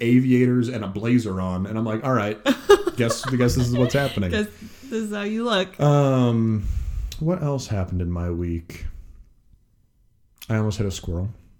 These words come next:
Speaker 2: Oh.
Speaker 1: Almost, though.
Speaker 2: Yeah. The only thing I've ever hit is a bird.
Speaker 1: And my car. You did hit my car.
Speaker 2: Oh, oh. I thought we were just talking about live things.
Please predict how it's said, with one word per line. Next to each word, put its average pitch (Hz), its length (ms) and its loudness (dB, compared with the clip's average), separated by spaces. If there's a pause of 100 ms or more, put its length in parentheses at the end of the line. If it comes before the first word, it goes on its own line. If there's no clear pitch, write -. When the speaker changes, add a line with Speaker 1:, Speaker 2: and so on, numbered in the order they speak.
(520)
Speaker 2:
Oh. 170 460 -6 (180)
Speaker 1:
Almost, 113 480 0
though. 82 200 -6 (220)
Speaker 2:
Yeah. 240 360 -2 (360)
The 233 60 -2
only 262 220 0
thing 294 180 -6
I've 277 140 -2
ever 233 240 -2
hit 220 260 -4
is 190 140 -4
a 190 60 -6
bird. 170 420 -8 (100)
Speaker 1:
And 131 140 4
my 117 100 2
car. 110 460 0 (1900)
You 113 120 0
did 120 160 2
hit 123 160 0
my 123 140 0
car. 107 380 -2 (220)
Speaker 2:
Oh, 233 260 2
oh. 156 300 -4 (240)
I 220 100 -2
thought 254 140 -2
we 220 60 0
were 190 60 -4
just 170 160 -12
talking - 240 -8
about - 160 -8
live 156 240 -6
things. - 300 -12